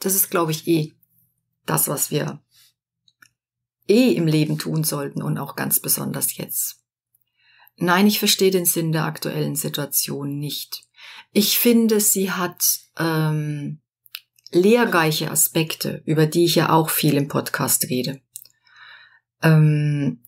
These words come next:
über, über die Willkür, über, wie heißt denn das, wenn man Gesetze nicht einhält und dann sogar in der Gierung ist, ne? Also wo man ja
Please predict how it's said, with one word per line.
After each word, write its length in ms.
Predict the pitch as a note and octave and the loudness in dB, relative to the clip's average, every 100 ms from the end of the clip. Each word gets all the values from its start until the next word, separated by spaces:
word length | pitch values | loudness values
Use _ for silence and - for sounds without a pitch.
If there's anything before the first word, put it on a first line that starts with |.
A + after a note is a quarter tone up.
| _ _ _ _ _ _ _ _ _ _ _ _ _ _ _ _ - | _ _ _ _ _ _ _ _ _ _ _ _ _ _ _ _ -2
über, 680 | F#3+ F3 F3 E3 D#3 - _ _ - | 0 4 4 4 2 -2 _ _ -4
über 260 | E3+ D#3 | 0 0
die 380 | D3+ D3 C#3+ C#3 | -2 -4 -4 2
Willkür, 1000 | F#3+ A#3+ A#3+ - A3 G#3+ G3+ G3 F#3 - _ | 4 4 2 -2 0 2 2 0 -4 -6 _
über, 720 | - E3+ D#3 D#3 C#3+ C#3 C3 C#3+ _ _ _ _ _ _ _ | -2 -2 0 -2 -4 -4 -6 -12 _ _ _ _ _ _ _
wie 140 | D3+ | -6
heißt 300 | D3 F3+ - | -2 0 0
denn 80 | F#3+ | 0
das, 160 | E3+ D#3+ | 0 0
wenn 100 | D#3 | 0
man 100 | D3+ | 2
Gesetze 420 | D#3 F#3+ - G#3 | 0 0 0 0
nicht 220 | F3 D#3 | 0 -2
einhält 600 | D#3 D3 D#3 C#3 D3+ - | -4 0 0 0 -4 -8
und 280 | - D#3+ D#3 | -4 -4 0
dann 160 | D#3+ E3+ | 0 2
sogar 400 | F3 E3+ D3 D3+ | 0 -2 -4 -2
in 120 | D#3+ | 0
der 140 | D3+ | 0
Gierung 400 | D3+ G3+ B3 F3 | 2 2 4 2
ist, 180 | D#3 D3 | 0 -2
ne? 160 | F3+ A#3 | 0 0
Also 220 | D#3 D3+ | 0 0
wo 60 | D3+ | 2
man 180 | D3+ | 2
ja 320 | D3+ C#3+ - | 2 0 -4